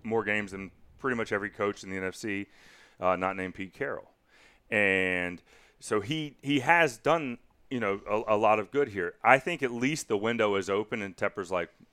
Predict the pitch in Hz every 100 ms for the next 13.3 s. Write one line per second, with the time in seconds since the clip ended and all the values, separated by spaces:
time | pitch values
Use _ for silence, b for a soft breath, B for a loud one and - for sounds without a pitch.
0 | _ - 110 90 87 127 139 139 147 151
1 | 143 123 127 - 135 - 101 - 92 85
2 | 87 104 98 98 90 b b b b 92
3 | 101 98 92 85 92 - - - 104 107
4 | 101 90 95 90 - 104 95 90 82 -
5 | b b b _ - - - 123 110 -
6 | - 139 147 135 139 - 110 90 76 -
7 | - - 123 131 131 - - 147 123 113
8 | 117 101 104 87 85 90 - 117 101 -
9 | b b b - 120 104 104 120 - _
10 | _ _ 123 123 139 127 110 120 151 175
11 | 180 190 175 120 120 120 107 - 113 127
12 | 147 - 104 98 98 95 95 - 92 104
13 | 113 110 107